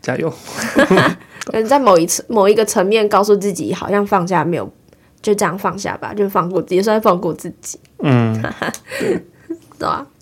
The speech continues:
Speaker 1: 哦，然后我们这，这集应该就告一个段落。
Speaker 2: 嗯。
Speaker 1: 对，然后我们就是这一集是在谈论《消失的情人节》啊，还有什么，就是它包括它的什么换场域这个设定，
Speaker 2: 嗯。
Speaker 1: 还有什么，我觉得这都还蛮酷。虽然说我自己看完，我觉得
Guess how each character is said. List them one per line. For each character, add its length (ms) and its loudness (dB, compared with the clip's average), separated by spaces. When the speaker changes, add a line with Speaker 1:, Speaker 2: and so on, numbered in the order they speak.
Speaker 1:
哦， 140 -8
然 80 2
后 20 6
我 60 6
们 120 6
这， 160 4
这 160 -6
集 120 -2
应 60 2
该 100 4
就 120 2
告 180 4
一 40 2
个 120 2
段 300 0
落。 200 -4
Speaker 2:
嗯。 260 -6
Speaker 1:
对， 140 6
然 140 4
后 80 6
我 40 6
们 240 2
就 120 0
是 80 2
这 100 2
一 60 4
集 100 0
是 140 0
在 160 2
谈 180 0
论 160 0
《消 140 -4
失 100 -2
的 80 2
情 180 -4
人 220 -8
节》 220 -4
啊， 100 -6
还 80 -4
有 100 -2
什 140 -8
么， 100 -6
就 140 4
是 60 8
它 100 4
包 220 4
括 200 0
它 160 2
的 340 4
什 160 -6
么 140 2
换 260 2
场 320 0
域 180 -2
这 140 -2
个 160 0
设 300 0
定， 260 -2
Speaker 2:
嗯。 260 -4
Speaker 1:
还 80 2
有 60 4
什 100 0
么， 80 2
我 60 0
觉 120 -2
得 60 4
这 140 -2
都 120 4
还 120 2
蛮 220 -2
酷。 340 -4
虽 160 2
然 80 6
说 140 6
我 80 6
自 60 -4
己 100 0
看 180 0
完， 140 2
我 100 -2
觉 140 -2
得 220 0